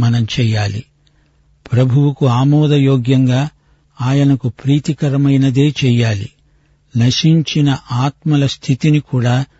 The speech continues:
దేవుడు పూర్తిగా మనకు చెప్పదలుచుకోలేదు. పరిశుద్ధాత్మ తెరను పూర్తిగా తొలగించలేదు. కొత్త సంగతులు తెలుసుకుందామనే సోమరుల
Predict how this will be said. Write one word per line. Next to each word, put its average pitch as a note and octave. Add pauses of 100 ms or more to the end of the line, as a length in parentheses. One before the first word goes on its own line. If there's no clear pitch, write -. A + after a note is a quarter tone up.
(320)
దేవుడు C#3+
పూర్తిగా C3+ (520)
మనకు B2+ (120)
చెప్పదలుచుకోలేదు. B2 (680)
పరిశుద్ధాత్మ C3+ (100)
తెరను C#3+
పూర్తిగా C3+
తొలగించలేదు. B2 (960)
కొత్త C#3
సంగతులు C#3+
తెలుసుకుందామనే C3+
సోమరుల C#3